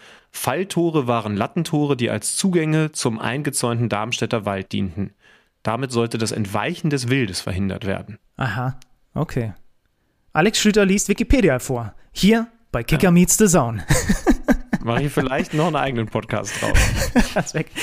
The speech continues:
Speaker 2: stell dir mal vor, einfach wirklich, du liest einfach Wikipedia vor. Heute A. Und dann fängst du einfach mit irgendwelchen Wörtern an. Das fänd, fänd ich gar nicht so schlecht. Lieben Dank an Sebastian Wolf. Lieben Dank an dieser Stelle nochmal an Horst Rubesch.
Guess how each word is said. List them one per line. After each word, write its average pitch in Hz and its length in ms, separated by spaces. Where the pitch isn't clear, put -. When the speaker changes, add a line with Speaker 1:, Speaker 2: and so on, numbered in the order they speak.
Speaker 2:
stell 180 160
dir 165 80
mal 160 60
vor, 170 180
einfach 147 300
wirklich, 151 220
du 151 80
liest 147 360
einfach 151 280
Wikipedia 151 640
vor. 117 340
Heute 269 420
A. 135 400
Und 120 100
dann 165 100
fängst 208 200
du - 40
einfach 185 220
mit 170 120
irgendwelchen 147 520
Wörtern 123 280
an. 127 80
Das 175 100
fänd, 180 180
fänd 160 160
ich 131 60
gar 123 100
nicht 110 120
so 110 60
schlecht. - 320
Lieben 247 220
Dank 240 180
an 226 100
Sebastian 196 400
Wolf. 170 300
Lieben 180 300
Dank 165 200
an 156 80
dieser 151 220
Stelle 139 260
nochmal 131 720
an 147 240
Horst 131 300
Rubesch. 170 420